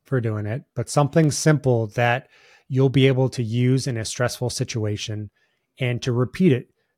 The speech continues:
The way to practice it is on simple decisions. Make simple decisions, use this framework, and then when it's a difficult decision, you'll have it at your disposal.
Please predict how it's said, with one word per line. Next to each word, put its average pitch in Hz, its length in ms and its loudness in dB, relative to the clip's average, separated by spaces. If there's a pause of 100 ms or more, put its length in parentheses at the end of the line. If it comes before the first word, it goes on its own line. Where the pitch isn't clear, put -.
The 123 80 -2
way 139 140 4
to 151 80 0
practice 139 500 0
it 135 320 -2
is 113 520 -4 (120)
on 120 240 -4
simple 123 640 -2 (120)
decisions. 104 720 -6 (220)
Make 123 200 -4
simple 143 300 0
decisions, 139 720 2 (340)
use 131 320 2
this 143 160 0
framework, 123 600 0 (440)
and 117 640 0 (140)
then 120 460 -2 (200)
when 117 160 -4
it's - 160 -8
a 113 40 -4
difficult 131 480 0
decision, 110 720 -4
you'll 110 180 -2
have 110 200 -2
it 113 100 -2
at 107 160 -8
your 107 80 -8
disposal. 98 560 -10